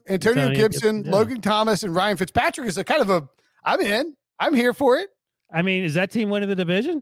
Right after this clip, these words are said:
Speaker 2: They're, they're giving the Cowboys all they can handle. That defense is so much better than the Cowboys defense. Woo,
Speaker 1: I,
Speaker 2: I love
Speaker 1: at,
Speaker 2: it.
Speaker 1: at three to one, I'd much rather have Washington than, than Dallas in that spot. Um, okay. Any more questions in the chat? Feel free to ask us.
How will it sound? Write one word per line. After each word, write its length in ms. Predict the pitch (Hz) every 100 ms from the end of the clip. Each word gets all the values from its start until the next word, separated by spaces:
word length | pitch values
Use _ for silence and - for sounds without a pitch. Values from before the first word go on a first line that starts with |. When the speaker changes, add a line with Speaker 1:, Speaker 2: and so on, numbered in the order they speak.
| -
Speaker 2:
They're, 220 | 139 202 180
they're 180 | 185 247
giving 200 | 277 226
the 60 |
Cowboys 380 | 190 214 269 196
all 120 | 185
they 80 | 190
can 100 | 180
handle. 280 | 165 254 214
That 160 | 165 151
defense 280 | 233 247 180
is 80 |
so 100 | -
much 160 | 190 160
better 200 | 196 208
than 140 | 170
the 80 | 151
Cowboys 320 | 190 240 160
defense. 420 | 131 120 123 139 _
Woo, 220 | 330 381 -
Speaker 1:
I, 140 | 139
Speaker 2:
I 60 | 135
love 220 | 143 277
Speaker 1:
at, 100 | - -
Speaker 2:
it. 60 |
Speaker 1:
at 220 | 190 -
three 160 | 185 202
to 80 | 202
one, 240 | 180 240
I'd 140 | 170 160
much 160 | 208
rather 140 | 185 139
have 120 | 131
Washington 480 | 131 131 135 131 123
than, 260 | 123 123 -
than 140 | 139
Dallas 360 | 127 123 117 -
in 80 | 123
that 120 | 117
spot. 300 | - 98 87 _ - - -
Um, 760 | 160 165 160 160 160 165 165 202 - 185
okay. 800 | 175 175 - 202 214 127 120 123
Any 140 | 170 190
more 160 | 190
questions 420 | - 190 - 170
in 100 | -
the 100 | 175
chat? 380 | 151 196 185 -
Feel 100 | 175
free 140 | 156 160
to 160 | 147
ask 320 | 180 190 - 220
us. 340 | 196 185 -